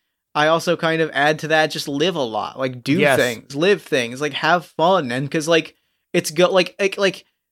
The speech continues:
Speaker 1: the tactical thing to say, or the, I guess the, the, the, the on the ground thing to say is, like, it's gonna make the things that you make better, but also it's gonna make you enjoy them more because it's going to, it's gonna recharge you and it's gonna refuel you. And it's the stuff that really matters. So give yourself the time and space to enjoy it. And then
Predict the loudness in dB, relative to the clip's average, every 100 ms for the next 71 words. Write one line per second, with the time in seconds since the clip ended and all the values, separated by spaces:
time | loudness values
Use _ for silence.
0 | _ -2 -2 -2 -2 -2 -4 -4 -2 -2
1 | -2 -2 -4 -8 -2 0 2 0 0 0
2 | 0 0 -4 -2 0 0 0 -2 -2 -2
3 | -2 -2 -2 -4 -2 0 0 0 0 2
4 | 2 2 0 -2 -4 -4 -6 -2 0 2
5 | 0 -2 0 0 0 -8 _ _ _ -10
6 | -6 -2 -2 -2 -2 -4 -2 0 0 -2
7 | -2 -2 -2 -2 0 2 2 2 0 0
8 | -2 -2 -4 -4 -4 -4 -4 -2 0 0
9 | 0 -2 -2 0 -2 -2 -4 -4 -2 0
10 | 0 -2 0 2 2 0 -4 _ _ _
11 | -12 -8 -2 0 0 0 -2 0 2 2
12 | 2 -2 -2 -2 -2 -2 0 0 -2 -2
13 | 0 0 2 2 2 2 0 -2 -4 -6
14 | -6 -4 2 2 0 -6 -6 -4 -4 -2
15 | -2 0 0 0 -4 -4 -2 -2 -2 -4
16 | -2 -2 -2 -2 0 0 -4 -4 -4 -4
17 | -4 -2 -2 -2 -2 0 2 0 -2 -4
18 | -6